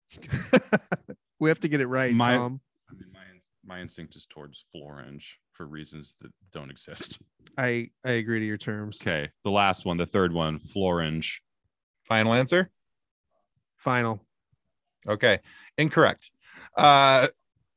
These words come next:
Speaker 3: the answer could have been either A or B. Those are
Speaker 2: Oh,
Speaker 3: actually
Speaker 2: for
Speaker 3: both
Speaker 2: heaven's
Speaker 3: words.
Speaker 2: sake. That's
Speaker 3: <laughs> So
Speaker 1: We're not too
Speaker 3: Blorange is
Speaker 1: bright.
Speaker 3: actually, uh, mountains in Wales, and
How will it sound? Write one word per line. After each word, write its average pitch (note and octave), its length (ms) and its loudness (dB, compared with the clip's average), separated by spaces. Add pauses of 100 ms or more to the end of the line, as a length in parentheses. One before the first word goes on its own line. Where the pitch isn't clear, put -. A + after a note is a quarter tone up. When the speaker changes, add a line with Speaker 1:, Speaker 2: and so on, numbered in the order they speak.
(120)
Speaker 3:
the D3 280 2
answer G3+ 320 0
could G#3+ 220 -2
have F3 140 -4
been C3+ 180 2
either C3+ 300 -4
A C#3+ 180 0
or C3 220 0
B. G#2+ 180 -4
Those G#2+ 220 -4
are - 80 -4
Speaker 2:
Oh, B3+ 180 6
Speaker 3:
actually C3 160 4
Speaker 2:
for C#3+ 100 4
Speaker 3:
both B2 120 4
Speaker 2:
heaven's B2 220 4
Speaker 3:
words. A2+ 220 4
Speaker 2:
sake. F#2 160 -4 (540)
That's - 480 -6
Speaker 3:
<laughs> A#3+ 300 -2 (1160)
So F3+ 460 8
Speaker 1:
We're D#3 120 2
not E3 220 8
too G#3 100 6
Speaker 3:
Blorange D3 60 6
is C#3 60 -2
Speaker 1:
bright. C3 200 6
Speaker 3:
actually, D#3+ 540 0 (100)
uh, C3 180 0
mountains D3+ 480 -2
in B2 200 -6
Wales, A#2+ 480 2 (680)
and A#2+ 520 2